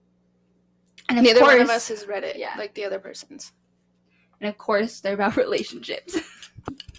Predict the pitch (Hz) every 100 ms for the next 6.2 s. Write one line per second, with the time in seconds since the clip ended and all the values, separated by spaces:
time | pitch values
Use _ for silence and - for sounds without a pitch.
0 | - - - - _ _ - - - 165
1 | 135 170 196 226 233 185 - 170 - -
2 | - - - - - - 214 - 240 -
3 | _ _ _ _ _ _ - - _ -
4 | 226 - - 180 190 349 - 175 - -
5 | 202 208 - 202 202 - _ _ _ -
6 | -